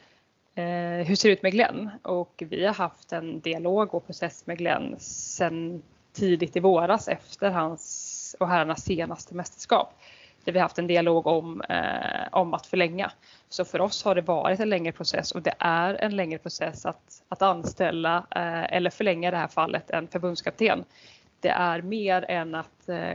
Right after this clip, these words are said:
coacha på internationella mästerskap, vilket såklart är huvuduppgiften. Eh, men det är mycket att sätta sig in i och det är stora processer, så att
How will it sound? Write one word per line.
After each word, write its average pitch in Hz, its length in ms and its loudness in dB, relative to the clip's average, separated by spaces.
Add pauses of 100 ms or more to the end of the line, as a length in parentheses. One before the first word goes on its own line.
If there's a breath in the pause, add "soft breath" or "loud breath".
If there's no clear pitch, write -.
(100)
coacha 185 440 2
på - 140 -4
internationella 175 440 0
mästerskap, - 460 -2
vilket - 160 -10
såklart - 680 -2
är 170 100 -2
huvuduppgiften. 175 720 -2 (460 soft breath)
Eh, 175 280 -6
men 180 120 -4
det 208 60 6
är 202 40 4
mycket 208 240 0
att 202 100 0
sätta 233 180 0
sig 220 140 2
in 208 140 0
i 269 160 4
och 208 120 4
det 180 80 0
är - 20 2
stora 170 340 2
processer, - 500 -2
så 185 160 -4
att - 220 -4